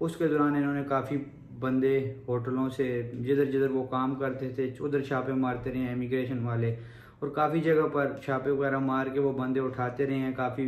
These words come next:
ज़्यादा लड़के उन्होंने deport किए हैं। तो अभी अगस्त तकरीबन एंड पर है, तो अभी इन्होंने थोड़ा बहुत कम कर दिए, कर रहे हैं। अभी भी जिनकी file close है उनको उठाते हैं, उनको deport करते हैं।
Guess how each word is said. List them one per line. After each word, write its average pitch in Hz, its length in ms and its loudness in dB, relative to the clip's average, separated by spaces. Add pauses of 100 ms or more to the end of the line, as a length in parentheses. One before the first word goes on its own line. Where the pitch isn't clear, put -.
(360)
ज़्यादा 127 260 0
लड़के 123 300 -2
उन्होंने 135 260 -2
deport 120 400 0
किए 117 240 -2
हैं। 101 140 -4 (720)
तो 123 140 -4
अभी 135 320 0 (540)
अगस्त 123 460 -4
तकरीबन 135 360 0
एंड 143 280 0
पर 147 180 2
है, 139 120 4
तो 113 320 -2 (1000)
अभी 139 260 2
इन्होंने 147 340 2
थोड़ा 139 300 2
बहुत 147 320 0
कम 143 220 0
कर 147 200 0
दिए, 170 280 2 (480)
कर 170 220 4
रहे 180 160 0
हैं। 180 180 0
अभी 160 240 2
भी 165 120 2
जिनकी 156 320 0
file 147 280 2
close 165 360 2
है 170 80 4
उनको 156 260 2
उठाते 143 400 2
हैं, 156 80 2
उनको 147 260 2
deport 120 400 0
करते 120 340 -4
हैं। 110 300 -4